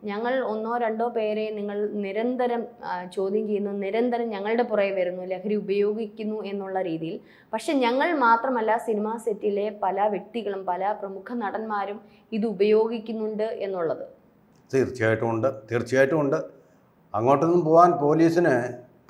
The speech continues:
Speaker 2: ഭയമാണ്, അങ്ങോട്ടൊക്കെ പോകാൻ വേണ്ടിയിട്ട് വലിയ ഭയമാണ്. ഭയപ്പെടുന്ന, പോലീസുകാർ ഭയപ്പെടുന്ന ഒരു മേഖലയാണ് രാഷ്ട്രീയക്കാർ. രാഷ്ട്രീയക്കാൾ അതീതമായിട്ട്, രാഷ്ട്രീയക്കാരേക്കാൾ അതീതമായിട്ട് അവർ ഭയപ്പെടുന്ന ഒന്നാണ് ഈ സെറ്റ് എന്ന് പറയുന്നത്. ആ സെറ്റിലാണ് ഇതിൻ്റെ കൂടുതൽ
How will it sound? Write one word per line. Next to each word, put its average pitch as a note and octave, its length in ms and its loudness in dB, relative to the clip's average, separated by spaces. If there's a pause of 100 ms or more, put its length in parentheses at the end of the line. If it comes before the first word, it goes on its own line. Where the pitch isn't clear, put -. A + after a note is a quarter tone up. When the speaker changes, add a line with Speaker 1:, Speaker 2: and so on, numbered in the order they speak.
Speaker 2:
ഭയമാണ്, C3 540 10
അങ്ങോട്ടൊക്കെ A#2+ 340 6
പോകാൻ A#2+ 300 8
വേണ്ടിയിട്ട് G2+ 300 -2
വലിയ B2 280 0
ഭയമാണ്. C3 500 4 (800)
ഭയപ്പെടുന്ന, D#3 500 4 (400)
പോലീസുകാർ C#3+ 480 2
ഭയപ്പെടുന്ന C#3+ 580 6
ഒരു F3 100 6
മേഖലയാണ് C3+ 760 4 (400)
രാഷ്ട്രീയക്കാർ. B2+ 800 6 (440)
രാഷ്ട്രീയക്കാൾ E3 580 6 (260)
അതീതമായിട്ട്, C3 680 4
രാഷ്ട്രീയക്കാരേക്കാൾ C3 960 6
അതീതമായിട്ട് A#2+ 520 4
അവർ A#2 160 2
ഭയപ്പെടുന്ന A#2+ 500 2
ഒന്നാണ് G#2 420 -2 (360)
ഈ G#2 80 -6
സെറ്റ് A2 640 -2
എന്ന് A2+ 120 -2
പറയുന്നത്. F2 340 -6
ആ - 20 -12
സെറ്റിലാണ് C#3 520 2
ഇതിൻ്റെ C3 200 2
കൂടുതൽ A#2 340 -2